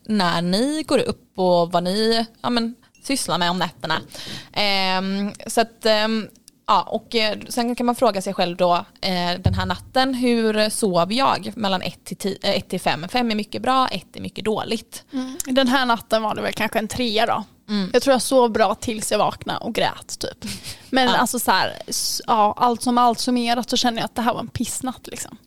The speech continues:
Speaker 1: Mm.
Speaker 2: En trea.
Speaker 1: Och om du räknar ihop då, eh, hur mycket du brukar, alltså, sova, eh, hur många timmar blir det?
Speaker 2: Hur många timmar?
Speaker 1: Ja.
Speaker 2: Ja, vad är det? Eh, vad sa jag?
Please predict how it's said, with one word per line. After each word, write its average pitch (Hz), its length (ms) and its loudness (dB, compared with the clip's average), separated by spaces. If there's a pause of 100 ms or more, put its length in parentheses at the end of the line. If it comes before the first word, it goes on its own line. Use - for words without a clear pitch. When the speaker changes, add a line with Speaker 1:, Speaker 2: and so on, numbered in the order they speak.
Speaker 1:
Mm. 196 220 -6
Speaker 2:
En 294 120 0
trea. - 240 -8 (160)
Speaker 1:
Och 240 180 -2
om 226 240 2
du 214 240 4
räknar 208 260 0
ihop 202 360 -4
då, - 180 -2 (140)
eh, 185 200 -2
hur 180 320 -4
mycket 180 220 -8
du 175 60 -12
brukar, - 460 -6 (120)
alltså, 180 360 -10
sova, 170 440 -4 (440)
eh, 180 140 -4 (100)
hur 180 80 -2
många 175 160 -4
timmar 170 340 -6
blir 180 160 -6
det? 190 120 -4 (920)
Speaker 2:
Hur 294 120 6
många 254 220 4
timmar? 247 520 4
Speaker 1:
Ja. 190 220 -6
Speaker 2:
Ja, 285 80 6
vad 262 100 6
är 233 120 6
det? 269 160 0 (280)
Eh, 254 240 6
vad 240 120 0
sa 254 120 4
jag? 254 120 6